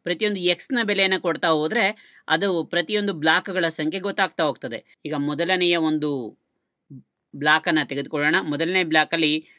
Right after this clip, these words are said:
ಒಂದಿದೆ, is eq-, ನಾಲ್ಕು into ಒಂದು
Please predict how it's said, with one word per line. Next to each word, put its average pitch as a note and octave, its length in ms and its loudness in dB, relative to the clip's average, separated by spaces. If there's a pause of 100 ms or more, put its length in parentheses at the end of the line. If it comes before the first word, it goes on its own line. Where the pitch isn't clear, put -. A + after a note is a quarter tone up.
(200)
ಒಂದಿದೆ, E3 640 0 (880)
is C3+ 180 -6 (140)
eq-, - 240 -12
ನಾಲ್ಕು E3 960 -2
into D3 480 0 (320)
ಒಂದು C#3+ 300 -4